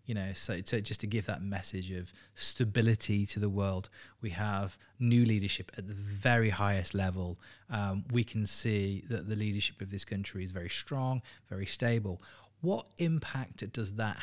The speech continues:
have in terms of that economic prosperity? How attractive is that to global markets when they look at this region and go,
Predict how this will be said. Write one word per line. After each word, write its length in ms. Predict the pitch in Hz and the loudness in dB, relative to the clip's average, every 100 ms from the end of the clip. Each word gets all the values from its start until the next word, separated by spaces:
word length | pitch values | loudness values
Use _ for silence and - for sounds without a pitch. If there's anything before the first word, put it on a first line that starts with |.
| - | -4
have 380 | 113 101 82 - | -2 -2 -4 -8
in 180 | - 104 | -6 -4
terms 320 | - 113 107 | -2 -2 -2
of 100 | 95 | -4
that 180 | 92 - - | -8 -12 -14
economic 440 | - 101 92 - | -8 -6 -6 -8
prosperity? 800 | - 92 - 98 92 - 92 87 - - - | -6 -4 -2 -4 -4 -6 -8 -10 -14 -18 -2
How 240 | 156 165 | 2 4
attractive 680 | 160 - - 139 - - 117 | 4 2 2 -2 -2 -2 0
is 140 | 110 | 0
that 240 | - 104 - | 0 -4 -2
to 100 | 113 | -2
global 460 | 104 104 101 98 | 2 2 2 2
markets 580 | 98 104 107 - 82 - | 0 2 0 -4 -10 -8
when 140 | 92 90 | -6 -4
they 140 | 95 | -2
look 180 | 101 107 | -2 -6
at 100 | - | -6
this 200 | 113 - | -6 -2
region 260 | 101 95 | -2 -2
and 140 | 98 101 | 0 0
go, 240 | 98 92 | 0 -2